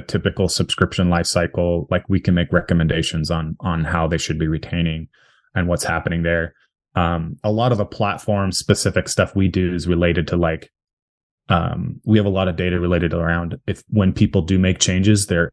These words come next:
the L T V and A O V often go up, right? And so, like, L T V specifically, if somebody changes the frequency, like,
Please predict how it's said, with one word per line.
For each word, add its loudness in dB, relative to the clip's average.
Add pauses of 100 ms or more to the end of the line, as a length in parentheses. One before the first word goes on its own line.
the -4 (180)
L 4
T 2
V 0
and 2
A 0
O 2
V -2
often 2
go 2
up, 0
right? 0
And -2
so, 2
like, -2
L 6
T 0
V 0
specifically, -2
if -4
somebody 2
changes -2
the -6
frequency, 0
like, -6